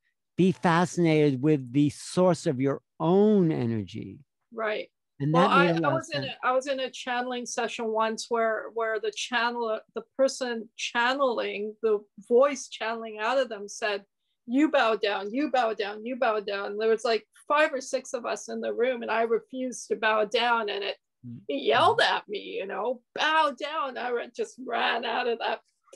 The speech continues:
Speaker 1: Right. That's, that's the big
Speaker 2: So
Speaker 1: problem. Just because
Speaker 2: fast.
Speaker 1: someone's channeling doesn't mean they're enlightened. It means they're,
Speaker 2: Exact-
Speaker 1: like, just not physical, and people think, "Oh," you know, but,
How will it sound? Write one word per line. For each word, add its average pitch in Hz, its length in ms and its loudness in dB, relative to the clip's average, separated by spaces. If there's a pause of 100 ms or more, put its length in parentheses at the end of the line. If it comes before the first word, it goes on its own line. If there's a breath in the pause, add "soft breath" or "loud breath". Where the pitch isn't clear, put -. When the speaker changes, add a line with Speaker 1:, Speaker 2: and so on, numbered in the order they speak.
(100)
Speaker 1:
Right. 214 480 4 (240)
That's, 240 520 2
that's 240 320 2
the 247 80 4
big 226 220 6
Speaker 2:
So - 0 -
Speaker 1:
problem. 226 240 4
Just 254 160 6
because 247 280 6
Speaker 2:
fast. - 40 -12
Speaker 1:
someone's 208 380 4
channeling 208 640 6
doesn't 190 340 6
mean 196 240 8
they're 165 200 8
enlightened. 156 720 6
It 165 80 0
means 170 300 2
they're, 165 220 2
Speaker 2:
Exact- - 0 -
Speaker 1:
like, 160 260 2 (720)
just 180 240 0
not 170 340 6
physical, 175 600 6
and 139 240 4
people 160 280 -2
think, 160 280 0 (140)
"Oh," 208 680 4 (420 soft breath)
you 175 140 -6
know, 175 220 -2
but, 170 260 -2